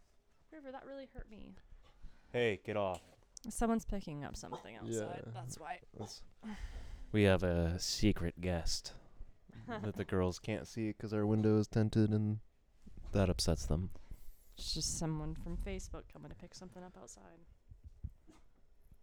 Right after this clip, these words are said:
Speaker 1: Anyway.
Speaker 2: Yeah. Anyway, I could recommend horror movies forever because I love them.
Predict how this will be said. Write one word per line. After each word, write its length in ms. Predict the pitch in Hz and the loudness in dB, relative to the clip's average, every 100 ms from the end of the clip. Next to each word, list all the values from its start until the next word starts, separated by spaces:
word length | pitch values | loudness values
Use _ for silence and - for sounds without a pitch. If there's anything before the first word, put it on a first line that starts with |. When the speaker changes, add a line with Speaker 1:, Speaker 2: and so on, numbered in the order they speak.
| - - | -20 -16
Speaker 1:
Anyway. 180 | 262 104 | -4 0
Speaker 2:
Yeah. 180 | 98 98 92 - - - | 2 2 0 -4 -8 0
Anyway, 500 | 104 98 95 98 98 - | 4 6 6 6 4 2
I 100 | 98 | 0
could 280 | - 98 87 | 2 0 0
recommend 460 | - 95 - 92 95 | -2 -2 -2 -4 0
horror 300 | 95 101 95 | 6 6 6
movies 800 | 95 92 92 92 87 - - - - - - | 2 0 2 0 0 -4 -6 -10 -12 -6 -4
forever 640 | - 101 87 85 82 82 - - - - - - - | -2 0 2 0 -2 -4 -8 -14 -14 -16 -18 -18 -10
because 240 | - 85 | -6 -2
I 80 | 82 | 0
love 240 | 80 78 | 0 -2
them. 240 | 69 67 | -4 -6